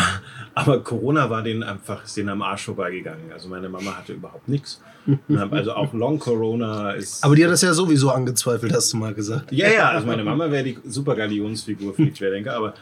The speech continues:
Speaker 1: ähm, aber das ist ja für ganz vieles. Ähm, und <laughs> deswegen, also, nein, also denen, ähm, die sind in ihrer wie auch immer existierenden Welt zumindest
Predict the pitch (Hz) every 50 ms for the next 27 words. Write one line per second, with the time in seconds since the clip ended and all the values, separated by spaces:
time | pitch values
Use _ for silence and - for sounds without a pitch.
0 | 143 131 131 - _ - 123 120 113 - - 110 110 110 110 110 110 110 - -
1 | - 127 117 123 127 123 120 113 127 131 123 117 110 - 117 110 107 104 104 -
2 | - 123 131 127 123 117 - - - - - - _ _ _ _ _ _ _ _
3 | - - - _ _ _ - - _ - - _ _ _ _ _ _ - - -
4 | - - 113 104 104 104 104 104 101 104 104 104 101 101 101 101 101 104 - -
5 | _ 110 104 101 101 101 101 101 - - - 104 - - - - 104 92 139 120
6 | 113 107 107 107 - - 107 104 95 101 104 98 - - - - - - - -
7 | - _ 131 156 185 240 262 247 208 143 135 131 127 110 135 139 139 131 123 120
8 | 120 120 120 107 110 110 107 107 107 107 104 101 101 101 95 - _ _ - -
9 | - 117 117 - 117 117 113 113 107 104 104 104 107 110 101 101 95 98 95 95
10 | 92 87 - - _ - - _ _ _ _ - - - - _ _ 101 113 -
11 | - - - - - - 165 185 180 170 160 156 147 143 139 - - 135 120 -
12 | - 123 113 - - - 131 139 156 151 139 127 123 117 101 107 104 107 120 139
13 | 151 151 143 - - - - - - - - 120 123 127 135 135 127 113 - -
14 | - - - - 113